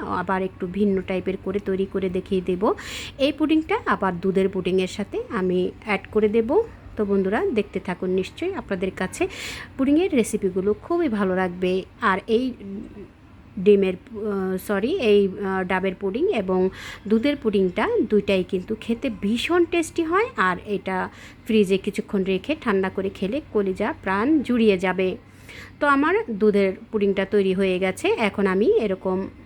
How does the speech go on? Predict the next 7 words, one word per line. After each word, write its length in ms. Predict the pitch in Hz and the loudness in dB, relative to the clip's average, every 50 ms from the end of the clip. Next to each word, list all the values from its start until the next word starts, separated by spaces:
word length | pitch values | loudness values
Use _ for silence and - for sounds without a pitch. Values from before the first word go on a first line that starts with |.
| - - - - | -20 -20 -6 0
কেকের 280 | - 226 226 226 285 269 269 233 | 0 0 2 2 -2 -4 -2 -2
মোল্ডে 360 | 220 208 202 185 180 196 226 | 0 2 2 2 2 2 2
আমি 280 | 233 202 190 196 208 202 | 2 4 4 4 4 4
এভাবে 360 | 185 180 180 202 180 190 185 | 2 0 0 -2 -2 -2 -4
করে 300 | 190 - 190 202 262 311 - | -4 -4 -2 -2 -2 -4 -2
ঢেলে 240 | 214 214 220 214 202 | -2 -2 0 0 -2
দিয়েছি। 540 | 196 214 214 202 196 - - - 359 494 | 0 0 0 0 0 -2 2 4 4 4